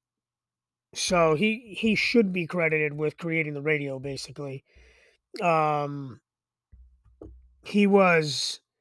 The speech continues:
I forgot, I read it too, and I meant to bookmark it, but he did move to America at some point. Um, so he's, he's actually Italian, Italian, but he moved to America.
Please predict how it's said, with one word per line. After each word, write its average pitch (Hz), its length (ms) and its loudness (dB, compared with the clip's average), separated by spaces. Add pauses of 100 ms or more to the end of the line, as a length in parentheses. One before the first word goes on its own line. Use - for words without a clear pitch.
(960)
I 180 100 -14
forgot, 170 600 0
I 160 80 0
read 160 300 0
it 143 140 -8
too, 160 220 -6
and 151 100 -4
I 160 40 -2
meant 170 180 -4
to 156 80 -6
bookmark 147 600 -8
it, 131 160 -12
but 160 120 -4
he 208 140 -2
did 190 240 8
move 185 300 -2
to 170 120 -4
America 151 640 -4 (520)
at 151 140 -4
some 156 320 -4
point. 160 520 -6 (680)
Um, 151 500 -4
so 165 280 -2
he's, 202 240 0
he's 196 180 0
actually 180 300 0
Italian, 156 420 -4
Italian, 160 400 -4
but 151 100 -4
he 160 120 -6
moved 156 300 -8
to 165 100 -6
America. 151 600 -4